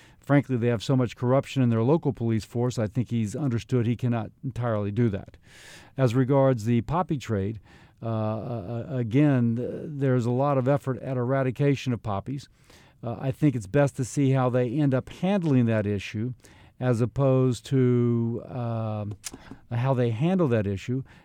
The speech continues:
as opposed to make a guess based upon conflicting statements. But one thing I'll point out, it's a lot easier to make fentanyl than it is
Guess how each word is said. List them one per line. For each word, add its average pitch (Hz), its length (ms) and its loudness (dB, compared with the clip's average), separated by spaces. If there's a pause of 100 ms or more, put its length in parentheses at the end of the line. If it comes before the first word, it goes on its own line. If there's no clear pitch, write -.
as 113 140 -2
opposed 127 340 2
to 110 80 -2
make 120 220 0
a - 20 -6
guess 120 340 0
based 120 300 -2
upon 113 520 0
conflicting 110 520 -4
statements. 123 540 -4 (340)
But 139 100 0
one 147 180 6
thing 147 140 4
I'll 127 140 2
point 131 240 2
out, 147 240 -2 (360)
it's 123 140 -2
a 143 60 4
lot 170 240 6
easier 202 560 0 (560)
to 131 100 2
make 139 360 6
fentanyl 120 760 0 (480)
than 135 140 6
it 131 140 4
is 127 580 4